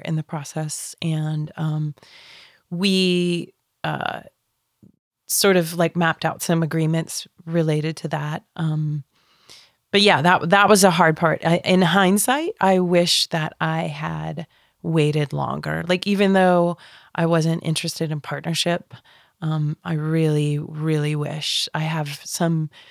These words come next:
I have some remorse that I, um, took a lover so soon, and that, that,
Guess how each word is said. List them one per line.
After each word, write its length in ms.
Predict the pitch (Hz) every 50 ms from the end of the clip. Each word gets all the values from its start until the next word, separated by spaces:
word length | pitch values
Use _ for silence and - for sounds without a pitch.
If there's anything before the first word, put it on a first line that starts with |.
| - - - -
I 80 | 220
have 120 | 220 202 185
some 220 | - 196 185 185
remorse 460 | 175 165 165 170 160 151 147 - - -
that 200 | - 151 147 151
I, 460 | 156 147 147 147 147 147 147 143 - _ _ _ _ _ _ _ _ _ -
um, 480 | - 160 156 151 147 156 156 156 165 - -
took 180 | - 190 170 -
a 60 | 170
lover 300 | 165 165 156 147 160 151
so 240 | - - 160 156 151
soon, 640 | - - - - 165 156 151 156 170 190 214 240 - _ _ _ _ _ _ _ _ -
and 200 | 175 165 165 156
that, 280 | 156 147 147 - - 147
that, 340 | 151 143 147 147 147 -